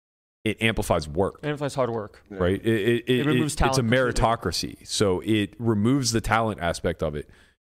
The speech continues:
Speaker 1: And it says, "Look, we are just going to drill the fundamental things that are necessary to making it. And once you have those embedded inside of you,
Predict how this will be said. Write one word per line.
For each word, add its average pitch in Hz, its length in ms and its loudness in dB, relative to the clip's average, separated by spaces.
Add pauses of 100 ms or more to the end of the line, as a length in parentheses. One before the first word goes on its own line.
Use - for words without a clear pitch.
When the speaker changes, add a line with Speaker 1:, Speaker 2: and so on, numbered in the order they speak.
(120)
Speaker 1:
And 95 140 0
it 90 80 -2
says, 85 280 0
"Look, 98 240 0
we 107 140 2
are 113 100 2
just 110 220 0
going 117 220 0
to 110 120 -2
drill 92 640 0 (560)
the 104 80 2
fundamental 117 640 2
things 92 600 -2 (420)
that 104 120 2
are 104 100 2
necessary 90 880 0
to - 100 -4
making 92 400 -2
it. 60 240 -16 (440)
And 110 180 2
once 127 260 2
you 123 100 4
have 107 360 0
those 104 240 2
embedded 95 520 0
inside 95 420 0
of 80 120 -4
you, 73 240 -8